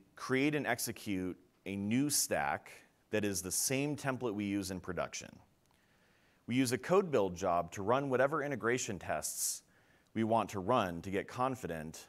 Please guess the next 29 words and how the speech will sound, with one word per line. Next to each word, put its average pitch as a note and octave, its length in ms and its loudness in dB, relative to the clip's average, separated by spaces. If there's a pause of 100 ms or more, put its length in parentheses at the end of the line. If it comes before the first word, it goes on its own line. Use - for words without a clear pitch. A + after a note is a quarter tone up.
(100)
that F#2 140 -2
this F#2+ 140 -6
is F#2 100 -6
gonna F#2 140 -6
work. D#2+ 160 -6
You A2 80 -6
even G2+ 380 -2
seed A2+ 340 -2
it A2+ 140 0
with E2+ 160 -10
prod-like E2+ 580 0
data. A2+ 520 2 (520)
You G#2+ 120 -4
can G#2+ 100 -2
kind A#2 180 -2
of G2 120 -4
create B2+ 580 -2
an A2 80 -4
environment F#2 680 -2
that F2 120 -4
is E2+ 140 -6
as D#2+ 100 -8
close G2 360 -2
to F#2 80 -8
prod F2 440 0
as D#2 120 -8
you D#2+ 80 -8
would D2+ 120 -8
like. C#2 540 -6